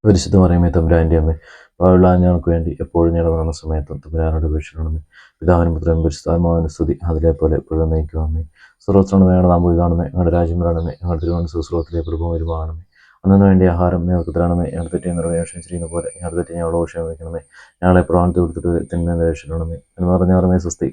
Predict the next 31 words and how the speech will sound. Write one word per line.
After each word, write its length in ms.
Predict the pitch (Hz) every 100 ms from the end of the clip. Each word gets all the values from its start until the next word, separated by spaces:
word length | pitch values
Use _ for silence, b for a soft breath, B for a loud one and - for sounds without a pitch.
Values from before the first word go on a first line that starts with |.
| 87
കർത്താവ് 260 | 82 87 87
അങ്ങയുടെ 220 | 90 87
കൂടെ, 200 | 87 82
സ്ത്രീകൾ 340 | - - 85
അനുഗ്രഹിക്കപ്പെട്ടവളാകുന്നു. 760 | 85 82 82 82 78 80 82 80 _ _ b b b
അങ്ങയുടെ 200 | 90 85
ഉദരത്തിൻ 240 | 87 87 85
ഫലമായ 280 | 85 87
ഈശോ 200 | 82 - 76
അനുഗ്രഹിക്കപ്പെട്ടവനാകുന്നു. 920 | 85 82 85 80 78 80 78 80 80 -
പരിശുദ്ധ 260 | 80 80 175
മറിയമേ, 280 | 175 165 90
തമ്പുരാന്റെ 460 | 87 85 87 85 85
അമ്മേ, 180 | 82 -
പാപികളായ 360 | 85 85 85 85
ഞങ്ങൾക്ക് 320 | 85 85 82 82
വേണ്ടി 180 | 82 -
എപ്പോഴും 300 | 82 - 85 85
ഞങ്ങളുടെ 200 | 82 85
മരണസമയത്തും 560 | 82 - 82 82 80
തമ്പുരാനോട് 440 | 80 82 82 80 80
അപേക്ഷിക്കണമേ. 460 | 80 - _ 80 80 _ _ _ _ 92
പിതാവിനും 240 | 92 90
പുത്രനും 260 | 82 90 90
പരിശുദ്ധാത്മാവിനും 680 | 90 - 87 82 87 85 82
സ്തുതി, 260 | - 78 78
ആദിയിലെ 300 | 87 82 85
പോലെ 200 | 82 82
എപ്പോഴും 240 | 80 82
എന്നേക്കും. 380 | 82 82 78 82
ആമേൻ. 220 | 82 80